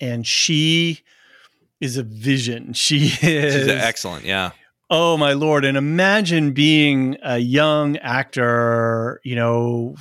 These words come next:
Speaker 1: in her position and being able to be in proximity with Lee Pace and, uh, Clarence Mann and, you know, all, and then this crew and these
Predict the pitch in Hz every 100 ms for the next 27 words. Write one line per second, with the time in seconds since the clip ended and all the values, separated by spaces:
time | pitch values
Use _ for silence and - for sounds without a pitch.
0 | 185 143 - 127 117 - 151 147 131 123
1 | 135 - 123 117 113 117 - 117 113 127
2 | 139 147 143 135 127 131 131 117 - 120
3 | 107 _ 139 135 131 127 120 117 _ -
4 | _ _ _ _ - 143 143 147 131 -
5 | - 147 143 131 131 127 123 127 127 143
6 | 120 120 113 120 143 139 - 135 139 139
7 | 135 - - 113 107 104 98 - 104 98
8 | 101 101 104 - _ - _ - 143 143
9 | 127 143 135 135 135 135 131 120 110 110
10 | 131 117 107 120 156 170 135 147 - 135
11 | 127 123 120 - - - 165 165 156 147
12 | 147 143 135 113 110 104 104 -